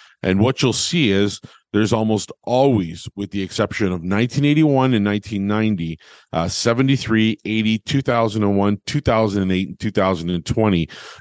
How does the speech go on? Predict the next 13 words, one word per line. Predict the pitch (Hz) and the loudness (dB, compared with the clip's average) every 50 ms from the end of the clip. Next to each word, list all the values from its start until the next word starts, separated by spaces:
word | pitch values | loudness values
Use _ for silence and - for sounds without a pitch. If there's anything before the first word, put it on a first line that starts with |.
| - - - | -20 -6 0
gold | - 104 113 117 120 104 87 | 2 4 4 4 2 2 0
bullion | - 107 110 113 107 110 104 98 | 2 2 4 4 4 2 2 2
performance | - - 92 - - 95 90 90 95 92 92 - | 0 -2 -2 -4 -2 0 0 2 2 0 0 0
in | 95 87 | -2 -2
absolute | 90 90 - - - 92 95 101 98 - | -2 -4 -6 -8 -6 -2 -2 -2 -2 -4
terms | - - - 87 87 85 85 82 - - - - _ - | -6 -4 -2 0 0 0 0 -4 -8 -14 -20 -12 _ -2
was | 90 92 - | -2 -2 -2
positive. | - - - 104 101 98 85 87 78 76 76 76 _ _ - - - - _ _ - | -2 -2 0 0 2 0 0 -2 -4 -6 -8 -14 _ _ -20 -20 -20 -20 _ _ -6
Uh, | 80 82 82 80 78 - - _ | -4 -2 -2 -2 -4 -6 -8 _
in | - 98 101 95 | -4 -2 -2 -2
seventy-three, | - - - 120 110 104 113 107 107 101 - - - 107 110 110 110 95 73 | -2 -2 -2 0 0 2 2 2 2 0 -2 -2 0 2 2 2 2 0 -2
it | 92 - | -2 -2
rose | 92 101 98 98 98 95 95 92 | -2 0 2 2 2 2 0 -2